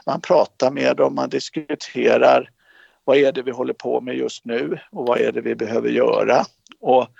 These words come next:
det är ju en ständig sökande efter pengar för att få pengar till att försörja, så att säga, forskargruppen och sig själv. Och sen så, eh, är det ju att skriva artiklar och få den,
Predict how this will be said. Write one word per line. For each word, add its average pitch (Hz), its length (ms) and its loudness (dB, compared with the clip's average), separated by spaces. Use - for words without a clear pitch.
det 135 100 0
är 131 60 4
ju 135 120 4
en 131 140 4
ständig 135 640 -2
sökande 113 560 0
efter - 220 -4
pengar 139 800 -2
för - 180 -8
att 117 100 -4
få 127 120 -10
pengar 117 720 -6
till 127 320 -6
att 135 80 -4
försörja, 127 580 2
så - 260 -4
att 143 100 -2
säga, 131 160 -2
forskargruppen 127 840 -2
och 107 80 -4
sig 120 160 -4
själv. 127 360 0
Och 143 100 0
sen 123 300 2
så, 123 400 -2
eh, 123 840 0
är 117 60 4
det 117 80 -2
ju 117 140 4
att 117 160 2
skriva 120 360 0
artiklar 156 1000 0
och - 260 -8
få 113 220 -6
den, 113 360 -8